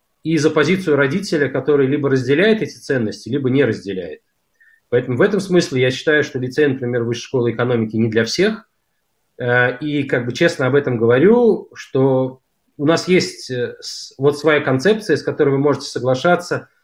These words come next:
или не соглашаться, и тогда делать свой выбор. Поэтому мне кажется, что этот период показал для родителей определенные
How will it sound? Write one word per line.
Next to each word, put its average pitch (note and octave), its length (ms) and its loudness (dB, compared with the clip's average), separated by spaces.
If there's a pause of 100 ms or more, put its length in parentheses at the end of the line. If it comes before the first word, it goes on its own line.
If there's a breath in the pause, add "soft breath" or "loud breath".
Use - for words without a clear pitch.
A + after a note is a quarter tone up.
или C3+ 180 0
не E3 140 4
соглашаться, D#3+ 640 0
и B2 40 -2
тогда C3+ 180 0
делать C3 300 2
свой C3 200 0
выбор. A#2 320 -4
Поэтому A#2+ 320 -2
мне C3 80 0
кажется, F#3 400 -2
что B2+ 360 -2 (280 loud breath)
этот D3 360 0
период E3+ 420 2
показал D3 680 0 (160)
для A#2+ 200 0
родителей C#3 520 0
определенные C3 920 2